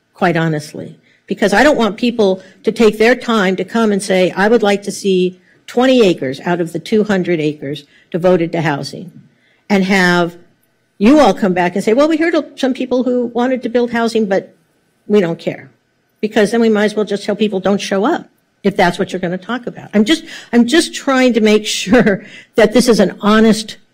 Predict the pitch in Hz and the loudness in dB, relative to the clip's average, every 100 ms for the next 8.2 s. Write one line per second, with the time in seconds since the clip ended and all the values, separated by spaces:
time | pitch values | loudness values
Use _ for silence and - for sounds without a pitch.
0 | _ - 220 214 214 147 143 - 208 190 | _ -4 0 0 0 -2 -2 0 0 2
1 | 202 208 262 - 202 196 190 - 190 - | 2 2 2 0 0 0 -4 -6 -8 -2
2 | 190 180 175 170 - _ _ _ 208 247 | -2 0 -2 -4 -8 _ _ _ 2 4
3 | 233 202 196 214 196 190 180 196 185 185 | 6 4 4 4 4 2 2 2 0 -2
4 | 175 - 262 202 160 160 - _ _ - | -4 0 2 4 2 -2 -6 _ _ 0
5 | 202 208 196 - - 269 190 208 247 190 | 2 2 0 -2 0 0 2 2 4 4
6 | 165 175 - 190 202 196 190 180 165 208 | 2 -2 -2 0 2 2 2 2 2 0
7 | 285 285 214 170 143 190 151 123 110 - | 0 -2 -4 -2 -4 -2 -2 -2 -8 -12
8 | - | -14